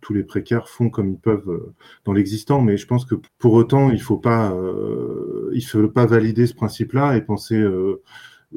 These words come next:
plus au niveau collectif, euh, comme organisation. Et c'est vrai que là, par rapport à votre question, moi, je trouve que l'émergence d'une politisation dans le champ de l'art,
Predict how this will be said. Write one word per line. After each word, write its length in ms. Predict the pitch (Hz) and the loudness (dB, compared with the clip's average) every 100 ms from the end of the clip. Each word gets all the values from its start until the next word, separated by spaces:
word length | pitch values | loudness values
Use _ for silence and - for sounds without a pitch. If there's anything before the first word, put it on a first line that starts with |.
| - _ | -14 _
plus 320 | - 123 - | -2 -2 2
au 40 | |
niveau 280 | 110 107 107 | 2 4 2
collectif, 680 | 104 107 104 - 143 147 - | 2 0 0 -2 -6 -4 -2
euh, 160 | 101 | -2
comme 260 | 98 107 98 | -2 -4 -4
organisation. 1000 | 95 92 101 101 101 101 - 139 123 95 95 | -4 -2 -2 0 0 -2 -2 -2 -2 -4 -8
Et 80 | 98 | -8
c'est 140 | - | -4
vrai 100 | 104 | -4
que 140 | 107 110 | -2 -6
là, 80 | |
par 140 | 98 98 | -4 -6
rapport 200 | 95 104 | -4 -4
à 40 | |
votre 200 | 98 92 | -2 -4
question, 460 | - 101 - 135 135 - - _ _ | -6 -10 -4 -4 -4 -12 -20 _ _
moi, 100 | 113 | -2
je 60 | 104 | 0
trouve 220 | 120 120 | -2 0
que 80 | 104 | 0
l'émergence 540 | 98 101 101 113 113 | 2 2 0 0 0
d'une 180 | 107 92 | -2 0
politisation 800 | 120 110 107 107 107 - 120 120 | 0 0 -2 0 0 0 -2 0
dans 120 | 98 | -2
le 60 | 90 | -8
champ 220 | - 110 | -8 -4
de 60 | |
l'art, 240 | 117 117 | -2 -2